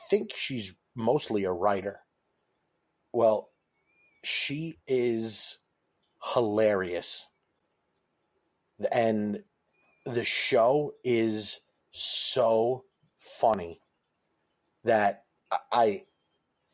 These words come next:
I started to watch it. I got hooked, like, two minutes in.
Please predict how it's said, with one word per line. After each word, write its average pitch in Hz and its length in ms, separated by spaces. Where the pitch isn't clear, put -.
I 117 100
started 139 380
to 170 60
watch 113 340
it. 98 140
I 120 120
got 127 200
hooked, - 360
like, 98 220
two 156 180
minutes 127 320
in. 90 240